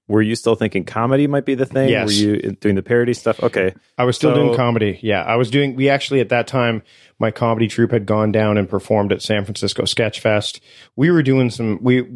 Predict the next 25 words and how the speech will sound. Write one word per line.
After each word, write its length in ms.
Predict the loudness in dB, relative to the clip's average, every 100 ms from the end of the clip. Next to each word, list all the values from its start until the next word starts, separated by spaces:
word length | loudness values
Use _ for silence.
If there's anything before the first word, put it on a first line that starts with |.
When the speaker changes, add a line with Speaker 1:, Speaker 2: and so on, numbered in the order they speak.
| -6
Speaker 2:
I 140 | -2 0
thought 280 | 0 -2 -2
for 100 | -6
sure 280 | 2 2
that 140 | 2 0
that 200 | -2 -2
was 160 | -4 0
the 80 |
way 220 | 0 0 -2
it 100 | -6
was 100 | -6
gonna 220 | -4 -4
go. 400 | 0 0 0 -4 _ _ _ _
It 160 | -4 -2
wasn't 380 | 0 2 2 0
until, 800 | -2 -2 0 2 2 0 -2 _
um, 400 | -2 0 -2 -8 -18 _ _ -8
near 320 | 0 2 2
the 160 | 0
end 260 | -2 -2 0
of 100 | 0
my 120 | -2
Costco 460 | -2 -2 -4 -2 -4
tenure 440 | -2 -2 -2 -4 -4
that 340 | -2 -2 -6